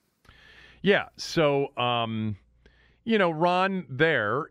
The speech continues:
is, you know, like you said, like, he, he is being constructively critical publicly now of Chase Young, while, while simultaneously having his back and, and encouraging him too. Like, w-, s-, somebody, um,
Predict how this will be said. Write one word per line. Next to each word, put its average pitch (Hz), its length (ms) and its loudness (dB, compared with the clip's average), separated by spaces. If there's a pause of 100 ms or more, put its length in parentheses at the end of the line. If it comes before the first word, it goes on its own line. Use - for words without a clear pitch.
is, 147 680 -2
you 165 140 -2
know, 151 320 -2
like 151 260 -4
you 170 100 -6
said, 180 340 0
like, 139 180 -2
he, 214 280 -6
he 208 300 -4
is 165 160 -4
being 247 580 -2
constructively 190 1120 -4
critical 147 720 -4
publicly 113 640 -4
now 71 480 -8 (100)
of 95 160 -4
Chase 92 380 -6
Young, 73 340 -8 (460)
while, 185 420 2
while 165 340 0
simultaneously 190 1200 -2
having 127 400 0
his 147 160 -4
back 185 480 -2
and, 107 280 -4 (220)
and 147 140 2
encouraging 160 680 -2
him 131 120 -2
too. 143 400 -2 (320)
Like, 165 260 -2 (140)
w-, - 260 -8 (100)
s-, - 220 -8 (100)
somebody, 190 600 -2
um, 117 320 -2